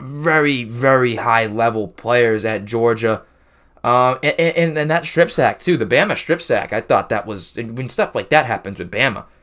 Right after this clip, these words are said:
that's really the only time they get in with a score was when they started with the ball inside there and they finally punched one in outside of,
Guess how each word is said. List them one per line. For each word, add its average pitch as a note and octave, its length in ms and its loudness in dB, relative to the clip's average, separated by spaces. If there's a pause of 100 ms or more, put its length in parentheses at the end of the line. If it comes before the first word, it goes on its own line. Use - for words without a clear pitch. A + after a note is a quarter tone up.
(160)
that's D3 160 2
really E3 160 4
the D3+ 60 4
only D#3 100 2
time D3 160 2
they B2 80 2
get B2 160 2
in B2+ 80 0
with G#2+ 100 -6
a F2+ 40 -8
score C3+ 460 6
was G2 180 -4
when G2+ 200 -6
they G2+ 160 -6
started A2 380 2
with G#2 80 -4
the G#2 40 -6
ball G#2 220 0
inside A2 320 -2
there A#2+ 100 0
and G#2+ 80 -4
they G2+ 80 -6
finally A2+ 360 -2
punched A#2+ 340 -8
one G2 180 -8
in A#2 140 -4
outside G#2+ 400 0
of, G2+ 160 -6